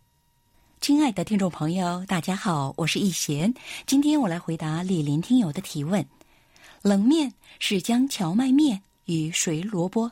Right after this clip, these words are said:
泡菜的冷汤汁或冷牛肉高汤一起吃的美食，是历史悠久、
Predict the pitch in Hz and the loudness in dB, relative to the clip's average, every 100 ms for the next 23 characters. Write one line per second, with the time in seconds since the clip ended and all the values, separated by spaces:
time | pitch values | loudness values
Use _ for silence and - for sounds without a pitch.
0 | - - 196 - 269 254 160 156 - 170 | -8 -4 -4 -4 -6 -2 -2 -2 -2 -2
1 | 127 - 185 196 247 311 - - - - | -2 -2 -2 0 0 0 -2 -20 -20 0
2 | 233 190 - - - 196 165 160 170 156 | 0 0 -6 -20 0 0 0 -2 0 2
3 | 220 220 214 240 - 285 285 247 - 131 | 0 -2 -4 -6 -4 -2 0 -2 -2 -6
4 | - 185 196 175 123 - 156 202 - - | -4 -2 0 0 -2 -4 0 -2 -2 -18
5 | - - - - - 247 269 214 180 208 | -20 -20 -12 -2 2 2 2 0 0 0
6 | 254 - 175 131 | -2 0 -2 -2